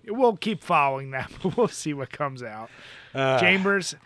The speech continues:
Speaker 1: how did that goddamn Grand Crew treat you? And did you move on, or did you stick with that thread?
Speaker 2: No, I just did two of them, uh, 'cause it's eleven percent and it's a Monday night, and I have work tomorrow. So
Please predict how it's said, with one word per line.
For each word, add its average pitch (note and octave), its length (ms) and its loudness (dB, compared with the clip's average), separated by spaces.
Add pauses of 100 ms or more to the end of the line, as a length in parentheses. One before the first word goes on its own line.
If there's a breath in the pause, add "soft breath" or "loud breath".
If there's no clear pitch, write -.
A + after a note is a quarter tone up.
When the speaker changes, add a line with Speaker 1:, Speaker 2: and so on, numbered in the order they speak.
(140 soft breath)
Speaker 1:
how G3 240 8
did G3 200 2
that C#3+ 220 0
goddamn D3+ 520 0
Grand C3+ 340 -10
Crew C3+ 240 -8
treat B2 380 -12
you? B2+ 80 -10
And B2 280 -14
did C3 200 -12
you C3+ 60 -10
move E3+ 260 -2
on, F3 240 0
or D3+ 100 -2
did B2+ 220 -16
you B2 60 -12
stick - 340 -8
with B2+ 100 -14
that A2 220 -18
thread? - 120 -10
Speaker 2:
No, G3 160 4
I F3+ 140 8
just G3 180 4
did D#3+ 160 4
two D3 200 8
of C#3 60 10
them, C#3 300 0
uh, B2+ 380 4
'cause A#2+ 480 -2
it's G#2 140 -10
eleven A2+ 280 -4
percent A2+ 480 -6
and G#2+ 140 -10
it's G#2+ 140 -12
a - 20 -14
Monday D#3 300 0
night, B3 280 0
and A#2+ 80 -12
I A#2+ 60 -6
have C#3+ 120 -4
work G3+ 180 -2
tomorrow. F#2 340 -10
So A2 360 -6